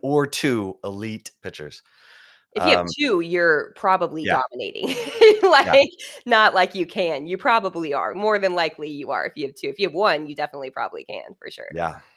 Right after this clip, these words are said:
Speaker 1: No
Speaker 2: Texas
Speaker 1: doubt.
Speaker 2: learned that the, the positive way, too, <laughs> when they had some
Speaker 1: All right. Well, again, thirty days from, uh, the start of spring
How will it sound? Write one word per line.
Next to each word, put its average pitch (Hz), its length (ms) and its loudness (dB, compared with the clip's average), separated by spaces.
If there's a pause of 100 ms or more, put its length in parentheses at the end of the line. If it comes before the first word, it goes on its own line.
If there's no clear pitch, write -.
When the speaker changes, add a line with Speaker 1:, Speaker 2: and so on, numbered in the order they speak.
(400)
Speaker 1:
No 87 120 -8
Speaker 2:
Texas 101 80 -6
Speaker 1:
doubt. 92 240 2
Speaker 2:
learned - 200 -14
that - 100 -14 (100)
the, 139 180 -8 (100)
the 147 300 -8 (220)
positive 143 400 -2
way, - 240 -10
too, - 140 -14
<laughs> 196 260 -12
when 196 140 -2
they 165 260 -10 (480)
had 165 200 -14
some - 120 -2
Speaker 1:
All 113 80 6
right. 117 240 6
Well, 113 440 6 (440)
again, 110 340 -4
thirty 117 300 -2
days 123 600 0
from, 104 520 0
uh, 95 260 -2
the - 140 -20
start 101 340 -2
of 90 260 -12
spring 127 640 -6